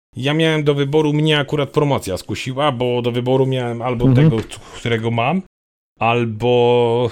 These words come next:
Speaker 1: Nota dwudziestkę, bo to, mm, Ultra dwudziestkę Samsunga, albo Nota dwudziestkę. Yy, i tylko, że tak, przy Nocie, c-, cena podobna. Przy Nocie nie było zegarka w gratisie. To, wiesz, cena podobna, no i teraz tu już,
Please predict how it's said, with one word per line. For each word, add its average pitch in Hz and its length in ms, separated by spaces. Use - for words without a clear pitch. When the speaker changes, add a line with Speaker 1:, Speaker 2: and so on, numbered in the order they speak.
Speaker 1:
Nota 131 460
dwudziestkę, 113 480
bo 117 80
to, 113 60
mm, 113 760
Ultra 117 380
dwudziestkę 107 440
Samsunga, 147 480
albo 117 220
Nota 143 260
dwudziestkę. 92 500
Yy, 110 60
i 131 640
tylko, 139 220
że 143 80
tak, 123 220
przy - 200
Nocie, 160 380
c-, 165 240
cena 196 240
podobna. 123 440
Przy - 140
Nocie 180 280
nie 160 120
było 160 220
zegarka 156 360
w 92 60
gratisie. 92 520
To, 147 600
wiesz, 139 360
cena 185 300
podobna, 117 500
no 117 180
i 156 120
teraz 175 360
tu 208 120
już, 165 240